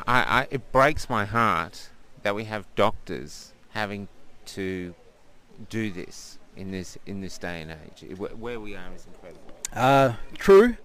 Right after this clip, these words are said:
Speaker 2: but I think it's our responsibility. We are, uh, the profession that has been trusted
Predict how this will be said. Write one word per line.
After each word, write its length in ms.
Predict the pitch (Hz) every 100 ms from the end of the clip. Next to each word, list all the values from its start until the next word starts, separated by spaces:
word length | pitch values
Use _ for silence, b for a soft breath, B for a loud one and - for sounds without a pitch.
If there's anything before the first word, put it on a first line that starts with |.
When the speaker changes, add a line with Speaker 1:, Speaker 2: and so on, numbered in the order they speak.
| -
Speaker 2:
but 100 | 147
I 60 | 151
think 200 | 175 147
it's 140 | -
our 140 | 147
responsibility. 840 | 143 - 151 135 131 147 156 220 240 b b b b b
We 160 | 143 147
are, 260 | 143 135 - -
uh, 260 | 117 117
the 240 | 117 127 123
profession 520 | - 131 151 147 151
that 120 | 139
has 120 | 135
been 140 | 127 123
trusted 540 | - 156 - 180 196